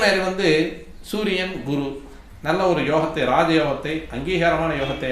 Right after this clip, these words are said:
அடையக்கூடிய ஒரு நபர்னு சொல்லலாம். அதே மாதிரி வந்து செவ்வாய், குரு இந்த யோகமும் வந்து அதிகமான ஆளுமை திறன் மிக்க யோகமாக இருக்கக்கூடிய அமைப்பா இருக்கும். சுபகிரகங்கள் ஒண்ணு, அஞ்சு, ஒன்பதுக்குடைய கிரகங்கள் இணையும் பொழுது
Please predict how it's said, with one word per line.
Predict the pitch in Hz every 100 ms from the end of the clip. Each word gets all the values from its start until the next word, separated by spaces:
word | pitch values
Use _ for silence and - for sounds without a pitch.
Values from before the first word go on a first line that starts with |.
| 120
அடையக்கூடிய | 135 135 135 123
ஒரு | 117
நபர்னு | 117 123 123 120
சொல்லலாம். | 110 113 113 - - - - - 160
அதே | 220
மாதிரி | 226 196
வந்து | 180 180
செவ்வாய், | 175 180 208 202 135
குரு | 135 131 - - - 156
இந்த | 190 196
யோகமும் | 185 165 175 165 147
வந்து | 147 190 - - - -
அதிகமான | 139 175 175 160 180 - 131
ஆளுமை | 165 175 170 156
திறன் | 143 131
மிக்க | 123 139 123
யோகமாக | 123 120 120 131 -
இருக்கக்கூடிய | 127 131 127 120 117
அமைப்பா | 117 113 107
இருக்கும். | 104 - -
சுபகிரகங்கள் | 120 165 165 151 143 170 - - - - - 135
ஒண்ணு, | 170 185
அஞ்சு, | 170 165
ஒன்பதுக்குடைய | 151 156 156 151 139 131
கிரகங்கள் | 139 156 160 127
இணையும் | 127 143 135
பொழுது | 131 139